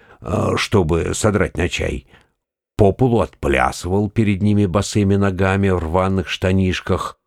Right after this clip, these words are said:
оловянным помахивая голубком.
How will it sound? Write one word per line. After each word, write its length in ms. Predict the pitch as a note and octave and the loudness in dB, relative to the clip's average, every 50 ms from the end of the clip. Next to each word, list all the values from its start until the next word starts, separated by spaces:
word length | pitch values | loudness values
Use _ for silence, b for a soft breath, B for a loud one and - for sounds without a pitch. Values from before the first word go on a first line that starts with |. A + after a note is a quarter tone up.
| _ _ _ _ _ _ _ _ _ _ _ _ _ _ _ | _ _ _ _ _ _ _ _ _ _ _ _ _ _ _
оловянным 960 | - F#2 F#2 F#2 F#2+ F#2+ F#2 F2 F#2+ F#2 F2+ F2 F2 F2 F2+ F2+ F2+ E2+ E2 D#2 | 2 4 4 6 4 2 2 2 2 0 0 0 0 0 0 2 2 2 0 -2
помахивая 1040 | D2 - F#2 F2+ F2 F2 F2 E2+ E2 D#2 - - - G2 F2+ E2 F2 F2 F2 F2+ F2+ | -2 0 0 0 2 2 0 0 0 -2 -4 -2 -2 0 0 2 2 2 2 2 0
голубком. 1120 | F2 E2 F2+ F2+ F2 F2 F#2 E2+ - - - _ - D#2+ D2+ D2 D2+ D2+ D#2 D#2 D2+ D2 | 0 -2 0 0 0 0 0 -2 -4 -8 -14 _ -4 -2 0 0 0 0 -2 -2 -4 -4